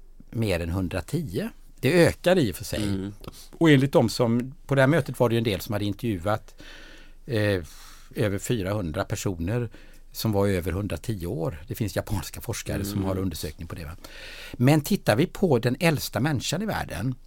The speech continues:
Speaker 1: så dog, eh, det var en fransk kvinna som dog nittonhundranittiosju och hon dog vid hundratjugotvå års ålder. Efter det så har de äldsta personerna dött vid hundrasjutton år. Någon har dött vid hundranitton år.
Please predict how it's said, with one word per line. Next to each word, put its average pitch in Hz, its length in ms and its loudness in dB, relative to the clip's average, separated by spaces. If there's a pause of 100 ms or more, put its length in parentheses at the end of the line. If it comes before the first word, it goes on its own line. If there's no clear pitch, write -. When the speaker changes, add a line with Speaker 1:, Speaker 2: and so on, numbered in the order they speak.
(320)
Speaker 1:
så - 220 2
dog, 120 480 2
eh, 107 280 4 (280)
det 127 100 -2
var 135 100 6
en 131 80 4
fransk 113 400 0
kvinna 92 360 -2
som 107 180 -6
dog 101 200 -4
nittonhundranittiosju 104 760 -4
och 135 120 -2
hon 123 140 4
dog 110 220 0
vid 87 100 -2
hundratjugotvå 85 600 -4
års 82 140 -6
ålder. 95 420 -4 (680)
Efter - 400 0
det 90 320 2 (380)
så - 200 0
har 151 220 4
de 117 280 -2 (500)
äldsta 139 400 -2
personerna 92 560 -2
dött - 420 -4
vid 95 120 -4
hundrasjutton 101 800 -6
år. 101 120 0
Någon 110 200 2
har 113 60 0
dött 117 300 -4
vid 98 80 -2
hundranitton 110 800 -2
år. - 220 -6